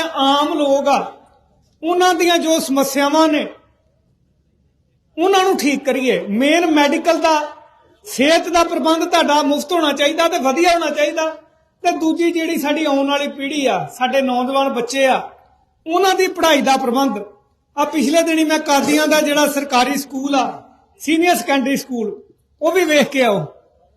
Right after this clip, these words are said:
ਪ੍ਰਾਈਵੇਟ ਨਾਲੋਂ ਵਧੀਆ ਉਹਦੇ ਕਮਰੇ ਨਵੇਂ ਤਿਆਰ ਹੋਏ ਆ।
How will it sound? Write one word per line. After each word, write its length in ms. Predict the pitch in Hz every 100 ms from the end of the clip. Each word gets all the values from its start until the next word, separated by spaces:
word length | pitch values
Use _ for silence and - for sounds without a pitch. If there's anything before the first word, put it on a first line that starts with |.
| _ _ _
ਪ੍ਰਾਈਵੇਟ 440 | 269 269 302 349 370
ਨਾਲੋਂ 320 | 359 349 349
ਵਧੀਆ 360 | 302 349 381 359
ਉਹਦੇ 180 | 370
ਕਮਰੇ 340 | 370 311 294 294
ਨਵੇਂ 240 | 277 269
ਤਿਆਰ 300 | 262 233 226
ਹੋਏ 240 | 240 190
ਆ। 100 | 165